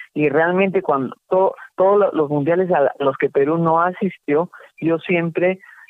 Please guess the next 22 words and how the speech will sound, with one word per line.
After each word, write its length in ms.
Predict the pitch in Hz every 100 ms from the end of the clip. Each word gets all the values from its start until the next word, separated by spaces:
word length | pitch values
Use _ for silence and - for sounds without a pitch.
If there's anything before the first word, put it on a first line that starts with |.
| -
eh, 300 | - 131 135
echaba 440 | - 139 165 160 170
o 260 | - 180
por 200 | 180 175
Paraguay, 600 | 175 160 151 160 180 185 214
porque 320 | 185 160 147
me 120 | 131
parece 320 | 139 156 160
un 80 | 165
equipo 380 | 151 165 156 160 -
súper 320 | 196 190 190
aguerrido, 800 | 185 170 139 143 156 143 143 185 202 - -
siempre 340 | 180 127 127
los 140 | 127
paraguayos 460 | - 123 127 123 120
son 160 | 135 131
aguerridos, 540 | 123 127 123 120 175 - - _ _
o 120 | 170 165
por 200 | 147 147
México, 480 | 147 - 120 -
¿no? 160 | 123 196
Entonces, 420 | 196 175 165 160